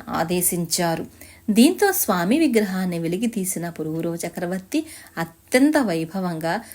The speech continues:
చందనోత్సవాన్ని నిర్వహించినట్లు చరిత్ర చెబుతుంది. ఆ తర్వాత కలియుగంలో కృష్ణదేవరాయల వారు కళింగ యుద్ధం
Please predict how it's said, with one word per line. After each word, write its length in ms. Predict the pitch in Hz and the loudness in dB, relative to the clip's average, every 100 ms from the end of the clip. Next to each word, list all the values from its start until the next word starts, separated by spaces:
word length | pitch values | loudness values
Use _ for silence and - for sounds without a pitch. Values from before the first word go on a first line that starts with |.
| - | -20
చందనోత్సవాన్ని 1080 | _ 185 170 190 214 226 - 208 175 165 170 | _ -2 0 0 0 0 -2 -2 -2 -4 -4
నిర్వహించినట్లు 1000 | 190 156 165 202 202 180 160 151 165 190 214 - - - 185 | -4 -2 -4 -4 -4 -4 -8 -6 -4 -4 -6 -18 -16 -2 0
చరిత్ర 480 | 175 175 170 175 175 175 | 0 -4 -6 -4 -4 -4
చెబుతుంది. 500 | 165 - 180 170 - - - - - | -4 -2 -2 -4 -8 -14 -12 -10 -4
ఆ 120 | 175 | -2
తర్వాత 680 | 165 165 160 175 175 170 208 - - - - | -2 -4 -2 0 0 0 -2 -4 -14 -16 4
కలియుగంలో 840 | 208 214 359 415 339 233 196 208 262 - - | 6 10 10 8 8 4 6 2 0 -6 -6
కృష్ణదేవరాయల 880 | - 185 - 294 285 349 370 320 247 | 0 2 6 8 8 8 6 6 4
వారు 680 | 196 175 156 175 233 233 - - _ - - - | 4 2 2 2 0 -2 -16 -20 _ -20 -20 0
కళింగ 340 | 190 233 277 | 4 6 6
యుద్ధం 480 | 233 185 170 170 160 | 6 2 0 -2 -2